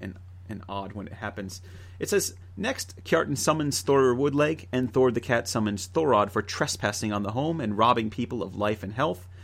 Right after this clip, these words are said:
Um, all the dead ones are summoned in that way. The jury is appointed, testimony was taken, and the cases were summed up and referred for judgment. As sentence was being passed on Thorir Woodleg, he rose to his feet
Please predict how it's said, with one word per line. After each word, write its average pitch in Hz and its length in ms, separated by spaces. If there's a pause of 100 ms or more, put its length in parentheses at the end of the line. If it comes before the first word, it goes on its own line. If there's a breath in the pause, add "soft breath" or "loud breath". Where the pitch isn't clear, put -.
(280 soft breath)
Um, 104 360
all 160 180
the 139 100
dead 120 180
ones 110 200
are 110 60
summoned 110 460
in 98 80
that 98 180
way. 117 300 (300 soft breath)
The 120 80
jury 147 380
is 110 120
appointed, 151 520
testimony 117 520
was 98 120
taken, 156 360
and 104 100
the 104 60
cases 135 400
were 107 100
summed 123 320
up 123 160
and 101 100
referred 101 360
for 98 80
judgment. 131 420 (500 loud breath)
As 143 180
sentence 214 300
was 147 140
being 139 240
passed 160 460
on 120 180
Thorir 127 400
Woodleg, 135 520 (360)
he 123 140
rose 123 260
to - 100
his 131 140
feet 160 380